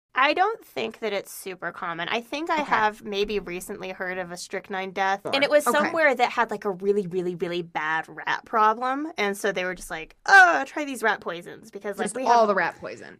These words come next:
Speaker 1: we
Speaker 2: Yeah.
Speaker 1: have a bad rat problem, so, like, we're gonna help you
Speaker 2: Gotcha.
Speaker 1: with the rat problem, and then that helped with a different problem.
Speaker 2: Gotcha.
Speaker 1: <laughs>
Speaker 2: I mean, because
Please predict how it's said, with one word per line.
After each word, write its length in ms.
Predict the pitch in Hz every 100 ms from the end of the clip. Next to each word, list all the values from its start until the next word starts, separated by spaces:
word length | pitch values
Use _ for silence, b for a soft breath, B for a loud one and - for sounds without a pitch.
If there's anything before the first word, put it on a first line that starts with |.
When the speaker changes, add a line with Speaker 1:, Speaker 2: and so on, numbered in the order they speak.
| -
Speaker 1:
we 60 |
Speaker 2:
Yeah. 80 | 285
Speaker 1:
have 160 | 302 302
a 80 | 277
bad 240 | 262 240
rat 180 | 214 208
problem, 320 | 214 208 214
so, 140 | 214
like, 180 | 190 190
we're 140 | 190 208
gonna 160 | 220
help 200 | 220 214
you 60 | 208
Speaker 2:
Gotcha. 40 |
Speaker 1:
with 80 | 190
the 60 | 185
rat 200 | 180 -
problem, 380 | 220 214 226 226
and 160 | 190
then 100 | 190
that 200 | 202 220
helped 260 | 247 269 311
with 160 | 320
a 120 | 330 269 _
different 440 | 302 320 311 254 -
problem. 640 | 190 175 165 151 147 220
Speaker 2:
Gotcha. 540 | 190 175 170 156 87 -
Speaker 1:
<laughs> 200 | - 226
Speaker 2:
I 60 |
mean, 380 | 233 233 226 226
because 440 | 220 - 262 233